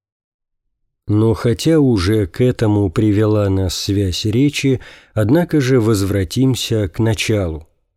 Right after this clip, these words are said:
«И рече Бог: да соберется вода в собрание едино,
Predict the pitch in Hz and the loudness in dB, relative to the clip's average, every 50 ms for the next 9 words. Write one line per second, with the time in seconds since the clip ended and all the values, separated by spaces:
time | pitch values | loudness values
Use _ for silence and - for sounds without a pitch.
0 | _ _ _ _ _ _ _ _ _ _ _ _ _ _ _ _ _ _ _ - | _ _ _ _ _ _ _ _ _ _ _ _ _ _ _ _ _ _ _ -2
1 | 117 117 113 107 104 101 92 - - - 131 139 135 113 110 127 131 131 - - | 0 2 4 4 2 2 0 -2 0 2 2 2 2 2 2 2 2 2 2 -2
2 | - - - - _ - 98 98 117 98 - - 113 104 95 101 107 110 120 131 | -8 -18 -20 -14 _ -4 -2 0 0 0 0 0 0 0 2 2 2 2 2 2
3 | 151 147 - - - - 104 95 87 92 95 90 87 87 127 143 147 139 - - | 2 0 -2 -4 -4 -2 0 0 2 0 0 0 0 0 0 0 0 -2 -2 -4
4 | - 113 101 95 - 107 123 131 127 123 123 120 117 113 98 87 104 113 107 101 | -2 -2 0 0 0 2 2 2 2 2 2 2 2 2 0 0 0 -2 -2 -2
5 | 107 107 101 95 90 78 - | 0 0 0 0 -2 -4 -8